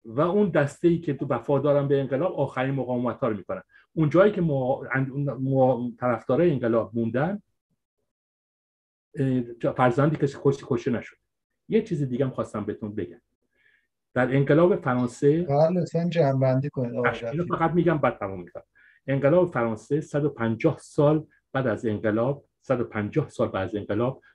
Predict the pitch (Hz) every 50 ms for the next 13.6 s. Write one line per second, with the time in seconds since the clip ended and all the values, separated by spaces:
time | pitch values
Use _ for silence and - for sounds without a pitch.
0 | _ _ - 127 120 127 123 120 - - - 120 127 156 165 147 - - 127 123
1 | 120 113 110 107 110 98 - - - - 127 127 - - - 135 - - 110 107
2 | 110 107 101 92 85 82 - 76 71 69 - _ _ _ _ _ _ _ _ _
3 | _ _ _ _ _ _ _ _ _ _ - 135 131 120 117 120 156 175 180 196
4 | 180 - - - - - 170 127 95 82 - _ _ _ _ _ _ _ _ _
5 | _ _ _ _ _ _ - - 151 127 107 120 113 107 - 113 110 123 127 117
6 | 127 113 107 101 110 110 101 95 - - - 110 107 - 113 107 104 87 - -
7 | 110 107 120 120 123 113 110 104 104 - - 107 98 98 92 92 _ _ _ _
8 | _ _ _ _ _ _ _ - 131 127 113 135 180 190 180 180 - 165 175 170
9 | 131 104 101 104 135 - - - 139 131 123 - 151 170 180 151 143 - 139 131
10 | - - - 185 175 160 139 127 113 117 113 117 131 139 135 - - 110 104 104
11 | 98 - - 147 135 127 120 110 101 82 76 - - _ _ _ _ _ _ _
12 | _ _ _ _ _ _ _ _ _ _ _ _ _ _ _ _ _ _ - 156
13 | 151 139 120 110 151 180 190 208 214 214 -